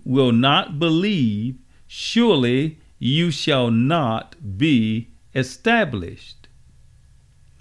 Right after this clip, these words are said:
Actually, that has always been and always will be the case. That is, in order for us to realize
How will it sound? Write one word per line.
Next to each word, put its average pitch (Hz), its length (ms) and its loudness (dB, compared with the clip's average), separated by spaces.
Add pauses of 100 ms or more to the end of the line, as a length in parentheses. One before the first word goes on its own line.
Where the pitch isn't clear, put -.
(640)
Actually, 156 720 0 (280)
that 220 380 0
has 135 240 -2
always 170 1080 0 (340)
been 131 640 0 (960)
and 143 220 2
always 170 680 0
will 156 300 0
be 123 220 0
the 135 120 -4
case. 120 580 -4 (360)
That 156 280 4
is, 123 360 0 (160)
in 135 160 2
order 151 380 2
for 123 360 0
us 143 280 0
to 131 180 0
realize 113 920 0